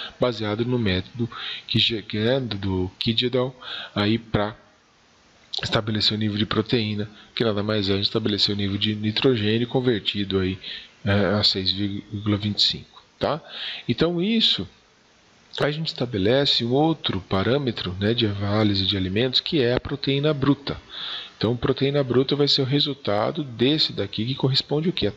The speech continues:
todo o nitrogênio do alimento. Então, você vai ter esse cálculo, onde você vai ter aí a concentração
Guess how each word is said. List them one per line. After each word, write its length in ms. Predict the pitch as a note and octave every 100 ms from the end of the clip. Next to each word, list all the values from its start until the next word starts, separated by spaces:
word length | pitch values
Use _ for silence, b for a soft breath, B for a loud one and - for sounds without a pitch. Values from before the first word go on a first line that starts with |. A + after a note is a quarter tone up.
| -
todo 380 | G3+ B3 B3 A3
o 20 |
nitrogênio 640 | G3 F#3 F#3 D#3+ B2+ B2 B2+
do 140 | B2+
alimento. 520 | C3+ D3 G#2+ F#2+ - - B B B B
Então, 180 | - G#2+
você 180 | A#2 -
vai 120 | B2
ter 260 | A#2 A2+ -
esse 320 | - D#3 - D#3+
cálculo, 560 | - A2+ C3+ E3 D#3
onde 100 | C#3
você 240 | C#3+ - C#3
vai 160 | C#3
ter 240 | C#3 G2 G#2
aí 300 | G2 G2+ - -
a 60 | A2+
concentração 800 | A2+ A2 A#2 - A2 - G2+